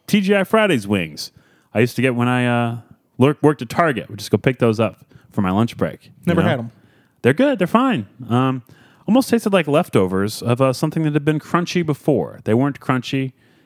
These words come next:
Speaker 1: but they tasted like they had been crunchy in the past.
Speaker 2: <laughs>
Speaker 1: You know exactly what I'm
Speaker 2: I
Speaker 1: talking
Speaker 2: kn-, I
Speaker 1: about.
Speaker 2: do. No, that's a great describer.
Speaker 1: Mm-hmm.
Speaker 2: I love it.
Speaker 1: So those were fine.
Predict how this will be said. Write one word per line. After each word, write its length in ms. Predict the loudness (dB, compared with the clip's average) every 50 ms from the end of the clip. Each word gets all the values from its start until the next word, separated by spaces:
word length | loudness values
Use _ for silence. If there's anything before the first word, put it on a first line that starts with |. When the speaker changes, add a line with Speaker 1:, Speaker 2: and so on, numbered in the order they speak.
| _ _ _ _ _ _
Speaker 1:
but 140 | -4 -2 -2
they 80 | -4
tasted 340 | -2 0 -2 -2 0 0 -2
like 160 | -2 -2 0
they 100 | -2 -4
had 260 | -2 0 -2 -2 0 0
been 140 | -2 -2
crunchy 380 | -2 0 -2 -2 -2 -2 -2 0
in 60 | 2
the 60 | 2
past. 580 | 0 2 0 -2 0 0 -4 -6 -4 -8 -8 -4 -4
Speaker 2:
<laughs> 40 | -6 -6 _ -6 -6 -6 _ -14 -12 _ 0 2
Speaker 1:
You 100 | 2 4
know 160 | 4 4 2
exactly 380 | 2 2 2 0 0 0 0 0
what 60 | 0
I'm 100 | 2 4
Speaker 2:
I 60 | 4
Speaker 1:
talking 160 | 4 4 2 0
Speaker 2:
kn-, 80 | 2 2
I 80 | 0
Speaker 1:
about. 140 | 0 0 0
Speaker 2:
do. 260 | 0 2 2 2 2
No, 160 | 2 2 2
that's 220 | 2 2 2 2 2
a 60 | 0
great 600 | 2 2 2 2 2 0 -4 -10 -18 -20 -8 _
describer. 720 | 2 2 2 0 -4 -4 -4 0 0 0 0 0 -6 -6
Speaker 1:
Mm-hmm. 440 | -6 -4 -4 -2 -2 -2 -2 -2 -2 -2
Speaker 2:
I 40 | -2
love 180 | 0 0 0 -2
it. 140 | -4 -10 -14 _ _ _ _ -20 -20 -2
Speaker 1:
So 100 | 2 4
those 140 | 4 4 2
were 100 | 0 -2
fine. 440 | 0 0 0 0 0 0 -2 -2